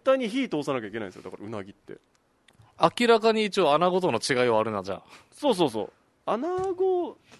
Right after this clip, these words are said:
Speaker 1: まあ、穴子も刺身はしないか。穴子も天ぷらか。
Speaker 2: あ、そっか、ちょっとは焼いてんのか。
Speaker 1: 焼きぐらいかな。うん。で、あと、焼き方がね、あの、関西と関東で違うらしい。
Speaker 2: ええ。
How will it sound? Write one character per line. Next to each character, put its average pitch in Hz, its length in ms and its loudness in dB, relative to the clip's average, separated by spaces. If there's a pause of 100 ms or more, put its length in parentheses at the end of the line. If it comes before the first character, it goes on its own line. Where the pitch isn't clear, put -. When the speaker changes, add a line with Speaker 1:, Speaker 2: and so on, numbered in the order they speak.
(120)
Speaker 1:
ま 185 140 -2
あ、 135 60 0
穴 247 120 -2
子 480 80 -2
も - 20 -14 (240)
刺 349 380 -4
身 196 80 0
は 107 100 -4
し 120 140 -12
な 117 100 -6
い 110 60 -12
か。 104 120 -14
穴 170 180 -8
子 247 100 -10
も 247 100 -8
天 180 240 -4
ぷ 190 100 -4
ら 190 140 0
か。 170 260 -4
Speaker 2:
あ、 120 140 4
そ - 120 -4
っ - 40 -6
か、 131 80 -2
ち - 80 -6
ょ 269 60 0
っ - 100 -16
と 120 100 -2
は 104 80 4
焼 113 140 6
い - 20 -2
て 143 120 0
ん - 20 -8
の 101 100 -8
か。 - 120 -14
Speaker 1:
焼 120 180 -8
き 135 240 -12
ぐ 147 80 -12
ら 120 80 -8
い - 80 -12 (100)
か - 60 -20
な。 180 160 -6 (600)
う 127 60 -6
ん。 110 160 -8 (460)
で、 220 140 0
あ 196 100 4
と、 117 300 -4
焼 202 280 -6
き - 40 -10
方 226 580 0
が 185 160 -2
ね、 151 240 -2 (420)
あ 123 40 -6
の、 107 800 -6 (160)
関 359 280 0
西 98 280 -6
と 95 320 -10 (100)
関 220 280 -2
東 92 160 -10
で - 60 -18 (160)
違 127 40 -6 (100)
う 120 60 -8
ら 113 80 -10
し - 100 -20
い。 - 60 -20 (680)
Speaker 2:
え 113 280 2
え。 - 40 -20